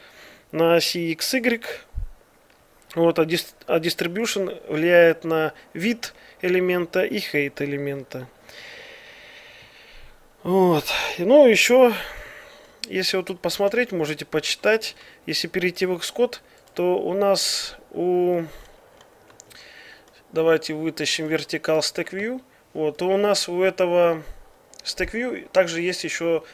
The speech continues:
опция, как Axis, ось. Здесь мы просто можем ей задавать, либо она будет наш Stack View горизонтально, либо вертикально. То есть элементы как будут в ней располагаться, либо горизонтально, либо вертикально.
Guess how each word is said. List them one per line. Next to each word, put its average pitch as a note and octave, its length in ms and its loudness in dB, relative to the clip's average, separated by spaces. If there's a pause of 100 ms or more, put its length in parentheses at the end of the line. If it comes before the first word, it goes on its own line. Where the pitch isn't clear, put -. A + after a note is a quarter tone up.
(180)
опция, F#3 380 0
как D#3+ 220 -4
Axis, - 640 -6 (220)
ось. D#3+ 380 -4 (580)
Здесь A#3 340 -2
мы - 160 -2
просто F#3+ 340 -2
можем E3 380 -4
ей D#3 200 -4
задавать, D#3+ 520 0
либо E3 260 -2
она E3 180 -2
будет D#3+ 400 -6
наш D#3+ 160 -2
Stack - 400 -8
View E3 160 -4
горизонтально, A3+ 880 0 (500)
либо F#3+ 240 0
вертикально. D#3+ 640 0
То D#3+ 140 -6
есть - 280 -6 (400)
элементы F3+ 460 2
как E3 220 0
будут D3+ 280 -6
в - 40 -12
ней D3+ 160 -2
располагаться, D3 720 -2
либо D#3 240 -4
горизонтально, F#3 880 0
либо E3+ 200 -4
вертикально. C#3 720 -8